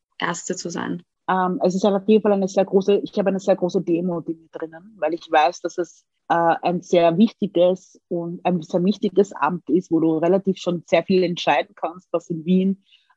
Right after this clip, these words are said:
Speaker 2: äh, verändert, also was sich in Wien verändert, also gesetzlich auch verändern kannst. Und ich habe eine sehr große Demut vor dieser, vor dieser Position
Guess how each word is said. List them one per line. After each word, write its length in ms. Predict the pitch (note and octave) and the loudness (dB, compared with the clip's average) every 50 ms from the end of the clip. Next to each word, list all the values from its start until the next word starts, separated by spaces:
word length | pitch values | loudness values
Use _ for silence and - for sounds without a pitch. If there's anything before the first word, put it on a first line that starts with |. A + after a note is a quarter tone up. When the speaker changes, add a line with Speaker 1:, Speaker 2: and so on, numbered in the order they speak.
| _ _ - | _ _ -4
Speaker 2:
äh, 300 | - E3+ E3+ E3+ E3 E3+ - _ | -2 -2 0 -2 -4 -4 -6 _
verändert, 600 | - - - - - F#3+ G3 F#3 G3 G3 G3+ G3 - - - - | -8 -6 -4 -4 -2 0 0 2 2 0 0 -2 -6 -10 -6 -4
also 160 | E3+ D#3+ F3 | -2 2 2
was 120 | F3 E3+ | 2 2
sich 140 | F#3 F#3 - | 2 0 0
in 120 | F#3 E3+ | 0 0
Wien 200 | D#3 F#3 G3+ G#3+ | 2 2 2 2
verändert, 460 | F#3+ - - - D#3 E3+ F3 F3 E3+ E3+ | 2 0 -2 -2 -2 -2 -2 -2 -2 -2
also 160 | D#3+ - D#3 | -2 -2 -4
gesetzlich 540 | D#3+ - - E3+ E3 - - - F#3+ F3+ F3+ | -4 -2 0 0 0 0 -2 -2 0 0 0
auch 180 | F3 F3 F3+ | 0 -2 -4
verändern 320 | - - B2 F3 E3+ E3+ E3+ | -8 -8 -8 -8 -10 -12 -12
kannst. 400 | - - F3+ G#3 A#3+ - _ _ - | -10 -8 -6 -6 -6 -6 _ _ 0
Und 180 | F3+ F3 F3 | 2 2 2
ich 80 | F3+ F3 | 2 2
habe 120 | F#3+ F3 | 2 2
eine 120 | F3+ F#3 F3+ | 2 2 2
sehr 180 | - F#3+ F3+ | 2 2 2
große 300 | F3+ - F3+ F3+ - F#3+ E3 | 2 2 0 -2 0 -2 -4
Demut 500 | - - F#3 F#3 F3 F3 D#3+ D3+ D3 - | 0 2 4 4 4 2 0 -4 -6 -6
vor 120 | - E3 | -8 -4
dieser, 420 | D3+ D#3 D3 D3 D#3 D3+ D3+ D3 D3 | -2 -2 -2 -2 -2 -4 -2 -4 -4
vor 120 | - E3+ | -2 -2
dieser 220 | D#3 E3 D#3 D#3+ D3+ | 0 0 0 0 -2
Position 800 | D3+ D#3 D3+ D#3+ C#3+ - - - D3+ D3+ D#3+ G3 A#3 B3 - | -2 -2 -2 -2 -4 -6 -2 -2 0 0 0 -2 -4 -4 -6